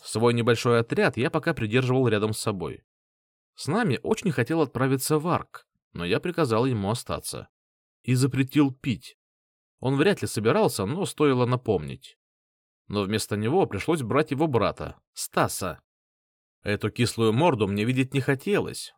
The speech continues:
но он пытался делать что-то полезное. «Да помогите!» — раздался его голос. «Тяжёлая же!» Он,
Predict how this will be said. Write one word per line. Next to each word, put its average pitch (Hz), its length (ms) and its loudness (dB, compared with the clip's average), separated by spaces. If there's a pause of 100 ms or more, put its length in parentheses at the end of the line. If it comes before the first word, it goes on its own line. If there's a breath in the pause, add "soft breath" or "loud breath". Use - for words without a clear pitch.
но 104 220 -2
он 185 120 -2
пытался 165 420 -2
делать 123 260 2
что-то 107 260 -6
полезное. 82 600 -2 (960)
«Да 117 140 0
помогите!» — 156 920 2 (840)
раздался 107 520 0
его 107 180 0
голос. 117 520 -2 (140)
«Тяжёлая 180 720 4
же!» 92 380 -2 (920)
Он, 131 360 2